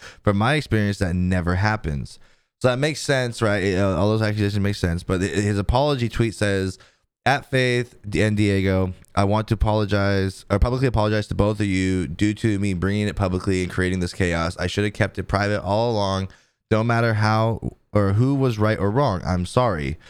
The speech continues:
So my thing with, with, so my, my thing with that whole, uh, situation, number, I've said this millions of times. I've said it, you know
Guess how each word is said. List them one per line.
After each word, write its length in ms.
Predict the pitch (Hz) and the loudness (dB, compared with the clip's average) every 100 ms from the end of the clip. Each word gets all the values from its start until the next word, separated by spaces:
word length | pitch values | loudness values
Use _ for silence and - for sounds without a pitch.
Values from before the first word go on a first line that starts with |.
| - - - | -20 -20 -6
So 480 | - 151 139 127 - - - _ _ _ _ _ - | 0 2 2 -2 -8 -16 -16 _ _ _ _ _ -2
my 240 | 110 127 | 0 2
thing 240 | 139 147 139 | 2 0 0
with, 200 | 127 101 | -2 2
with, 340 | 113 107 - | 0 0 -6
so 180 | - 107 | 0 2
my, 240 | 101 117 117 | 4 2 2
my 180 | 107 120 | 0 0
thing 240 | 113 117 | 2 0
with 220 | 110 107 - | 2 0 0
that 180 | 104 | 0
whole, 540 | 90 104 101 98 92 - _ | 2 2 2 2 0 -4 _
uh, 580 | - 92 90 87 85 85 | 0 2 2 0 0 0
situation, 880 | - 107 - 98 101 - 98 85 85 - - _ _ _ _ _ _ _ _ - | 0 0 2 2 0 0 -2 -2 -4 -8 -18 _ _ _ _ _ _ _ _ 0
number, 200 | 165 175 | 2 4
I've 200 | 143 143 | 0 0
said 160 | 180 160 | 0 0
this 160 | - - | -2 -4
millions 480 | 110 123 165 202 170 | 0 2 2 2 0
of 80 | 127 | 2
times. 400 | 143 98 67 - | 2 0 -2 -2
I've 180 | 104 101 | 0 0
said 240 | - 117 | 0 2
it, 240 | 117 - - - | 0 -2 -12 0
you 100 | 110 | 2
know 240 | 98 98 | 2 -2